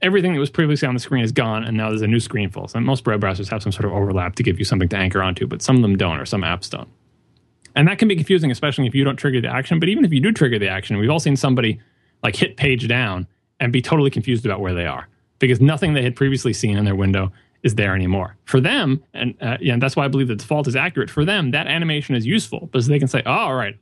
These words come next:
I see something different than I saw before, but I know why now. It's because the whole thing slid upward and everything that I used to be looking at is now above where I can see, but now I'm looking at a new screen full of stuff," or a new window full, not screen full. I keep saying screen full,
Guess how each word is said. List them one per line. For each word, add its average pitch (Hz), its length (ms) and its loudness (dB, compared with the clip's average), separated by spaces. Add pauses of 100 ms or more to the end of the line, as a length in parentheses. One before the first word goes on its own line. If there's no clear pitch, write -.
(100)
I 139 120 -2
see 247 220 -4
something 156 320 -2
different 208 320 -2
than 165 100 0
I 135 80 0
saw 143 400 -2
before, 143 500 -2 (420)
but - 140 0
I 156 120 0
know 156 120 2
why 139 260 0
now. 95 220 -8
It's - 160 -14
because 131 280 0
the 131 80 -2
whole 165 220 0
thing 151 220 0
slid 139 280 0
upward 131 300 -2
and 107 140 -8
everything 175 300 2
that 160 100 0
I 151 40 2
used 151 140 -2
to 165 60 -10
be 151 80 0
looking 147 280 2
at 135 120 0
is 127 100 -2
now 123 160 0
above 127 320 -2
where 120 140 0
I 117 100 -2
can 113 140 -8
see, 107 360 -2 (140)
but - 100 -2
now 110 120 0
I'm 120 80 2
looking 113 280 0
at 104 60 2
a 98 60 2
new 107 180 4
screen 104 340 0
full 95 180 -2
of 87 60 -4
stuff," - 300 -6
or 80 40 0
a - 20 2
new 87 120 2
window 85 300 0
full, - 260 -10
not - 120 -6
screen 87 260 -2
full. - 120 -2
I - 40 -2
keep - 160 0
saying - 180 2
screen - 300 0
full, - 200 -2